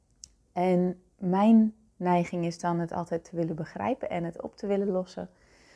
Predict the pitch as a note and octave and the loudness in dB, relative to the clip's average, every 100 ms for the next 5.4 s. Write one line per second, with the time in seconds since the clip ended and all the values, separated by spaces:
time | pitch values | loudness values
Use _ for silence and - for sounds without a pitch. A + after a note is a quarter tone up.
0 | _ _ F3+ G3 G3 F#3+ - G3+ G3+ G3 | _ _ 0 2 0 -6 0 2 2 0
1 | F#3 F#3 F3 E3+ F#3+ G#3+ - F#3 F3 - | -2 -4 -2 0 2 0 0 0 0 0
2 | - G#3 G3 F#3 - F3+ F3 F3 E3+ F3 | 2 2 0 -6 -6 -6 -4 -6 -4 -4
3 | G3+ - F#3+ - F#3 - F#3 F#3 - F3 | -4 -4 -8 -6 -8 -6 -8 -10 -4 -4
4 | E3+ E3+ - E3 - E3 D#3+ F#3 G3 E3 | -4 -10 -10 -10 -4 0 4 4 2 -8
5 | - - _ _ | -14 -20 _ _